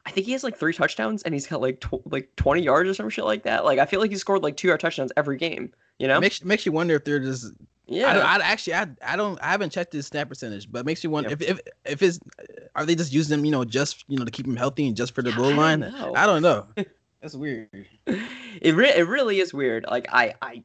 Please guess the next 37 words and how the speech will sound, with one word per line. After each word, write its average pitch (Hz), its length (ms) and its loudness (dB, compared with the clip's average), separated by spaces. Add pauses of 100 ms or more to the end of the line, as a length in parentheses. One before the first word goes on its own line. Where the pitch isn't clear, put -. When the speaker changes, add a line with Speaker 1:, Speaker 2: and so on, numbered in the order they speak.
Speaker 1:
I 127 100 0
don't 156 160 -2
love 131 160 0
it. 110 180 -6
I 131 60 -2
mean, 139 140 -4
he's 156 120 -4
got, 180 260 0
he's 175 120 -6
got - 220 -4 (120)
ten 196 160 0
receptions 170 480 -2
for 143 140 -8
a 139 40 -4
hundred 147 340 -2
and 143 100 -6
eight 131 120 -4
yards 123 260 -2
and 127 120 -6
four 131 140 -2
touchdowns. 117 520 -4 (280)
But 131 240 6
last 165 240 4
week 143 160 -4
he 139 120 -4
was 123 280 -2 (320)
four 147 240 -2
targets, 151 580 0 (220)
two 147 160 -4
receptions, 139 580 -2
two - 140 -4
yards, 127 280 2
two - 140 -10
touchdowns. - 600 -6
Like - 200 -6
that, 143 240 4
Speaker 2:
Mm. 123 240 -4